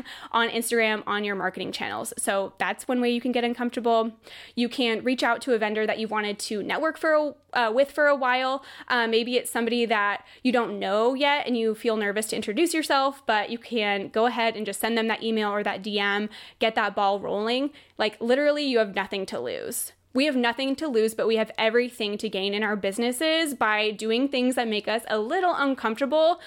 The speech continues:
um, on an annual, monthly, weekly, and on a daily basis. And you can kinda, like, scale those accordingly. So that's why I wanted to pop onto this live today and on the podcast. I just wanna challenge you to get a little bit uncomfortable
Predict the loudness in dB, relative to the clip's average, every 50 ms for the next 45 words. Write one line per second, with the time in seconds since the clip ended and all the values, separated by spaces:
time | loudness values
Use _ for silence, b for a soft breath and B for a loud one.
0 | B B B B B -2 -2 -2 -2 -2 -2 0 0 0 0 -2 -4 -4 -4 -4
1 | -4 -4 -2 -2 0 0 0 2 2 4 4 2 2 0 -4 b b b b -4
2 | -2 -2 -2 -2 -4 -4 -2 0 0 0 0 -2 -2 -4 -4 -4 -2 -2 -2 -2
3 | -2 -2 -2 -2 -2 -4 -4 -4 -4 -4 -4 -6 -6 -6 -8 -8 -6 -6 -6 -6
4 | -6 -6 -4 -2 0 0 0 0 -2 -2 -4 -4 -4 -4 -6 -6 -8 -10 -8 -6
5 | -4 -2 -2 -2 -2 -4 -4 -6 -6 -8 -8 -8 -8 -8 -8 -10 -12 -12 -10 -10
6 | -12 -12 -14 B B B B B B B B 2 4 4 4 4 2 0 -2 -4
7 | -2 0 0 2 0 0 -4 -8 -6 -2 0 2 2 2 2 0 0 -2 -2 -2
8 | -2 -2 0 0 0 0 0 0 -2 -2 -2 -4 -4 -2 0 0 0 0 -2 -2
9 | -2 -2 0 2 2 2 0 0 -2 -4 -2 -2 0 0 -2 -2 -2 -2 -2 -2
10 | -2 -2 -2 -2 -2 -2 -2 -2 -2 -2 -2 -2 -2 -2 -2 -2 -2 -2 -2 0
11 | 0 0 0 -2 -2 -2 0 0 -2 -2 -4 -4 -4 -2 -2 -2 -2 -2 -2 0
12 | 0 0 2 2 0 0 0 0 -2 -2 -4 -2 0 2 2 2 2 0